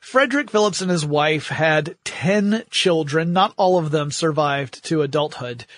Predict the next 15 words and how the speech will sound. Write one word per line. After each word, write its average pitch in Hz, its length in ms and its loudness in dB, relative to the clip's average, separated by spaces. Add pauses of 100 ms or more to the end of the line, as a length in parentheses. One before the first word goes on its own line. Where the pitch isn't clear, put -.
(500)
And 175 260 0
one 262 220 0
of 247 160 2
those 165 280 2
children 156 640 -2 (280)
was 160 300 2
a 160 80 -2
son 202 480 2
by 175 140 4
the 165 120 0
name 165 260 0
of 147 120 -4
Gerard 190 720 0
Leonardo 185 1040 2
Frederick 170 640 0